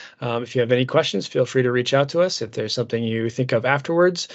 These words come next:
both Mike and myself have state email addresses. Mine is patrick dot mclaughlin at vermont dot gov,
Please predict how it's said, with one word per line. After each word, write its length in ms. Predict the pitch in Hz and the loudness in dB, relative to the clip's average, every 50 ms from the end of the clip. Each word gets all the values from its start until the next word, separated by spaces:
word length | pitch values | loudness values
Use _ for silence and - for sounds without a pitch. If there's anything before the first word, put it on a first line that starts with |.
| - - - - _ | -18 -20 -20 -16 _
both 240 | - 127 117 - - | -2 -2 -2 0 -2
Mike 320 | 123 117 117 117 117 - | -2 0 0 -2 -4 -6
and 160 | - 117 113 113 | -6 -6 -4 -2
myself 480 | 113 113 - - - 120 117 117 113 | -2 -2 -2 2 4 4 4 4 2
have 380 | - 123 120 110 110 113 110 - | 0 -2 0 2 2 0 0 -2
state 260 | - - 120 127 131 | -4 -4 -4 -2 0
email 260 | 139 143 147 143 143 | 0 2 2 4 2
addresses. 720 | 139 139 151 139 135 - - 151 151 151 143 139 - - - | 4 4 2 2 0 2 0 2 2 0 0 -4 -8 -10 -8
Mine 180 | 98 101 101 110 | -8 -6 -6 -4
is 240 | 107 101 104 - - | -6 -6 -6 -8 -10
patrick 560 | - - 127 123 - - 131 123 127 - _ | -4 -2 -2 -2 2 2 0 0 0 -4 _
dot 240 | - 123 113 - - | -2 -2 -2 -2 -4
mclaughlin 540 | 120 117 - 143 151 143 - - 151 143 147 | -6 0 2 2 2 2 0 -4 -4 -2 -2
at 180 | 147 139 139 | -4 -6 -6
vermont 380 | - 120 120 123 123 127 123 - | -6 -4 0 0 0 -2 -2 -2
dot 220 | 127 120 117 113 | -2 -2 -2 2
gov, 340 | - 156 151 151 143 139 - | 6 6 6 6 6 2 -4